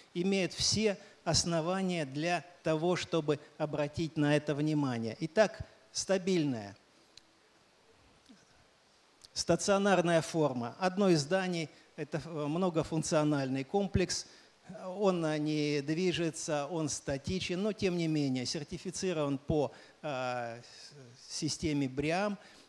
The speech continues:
Э, это город Ухань, Китай. Э, автор постройки Пели Кларк,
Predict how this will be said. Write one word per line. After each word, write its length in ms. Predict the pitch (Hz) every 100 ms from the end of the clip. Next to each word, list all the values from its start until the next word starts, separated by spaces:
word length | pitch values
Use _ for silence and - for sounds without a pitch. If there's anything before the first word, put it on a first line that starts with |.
| -
Э, 380 | 175 147 139 135 -
это 840 | 175 160 - 170 156 151 143 135 - - - - _ _ - -
город 500 | 135 143 156 - -
Ухань, 460 | 180 143 170 185 196
Китай. 560 | - 185 - 185 180 160 - - - -
Э, 260 | 156 143 120 - _ _ - - - - _ -
автор 500 | 160 165 - 170 143
постройки 640 | - 139 - 180 190 170 156
Пели 380 | - 156 139
Кларк, 440 | 127 147 170 202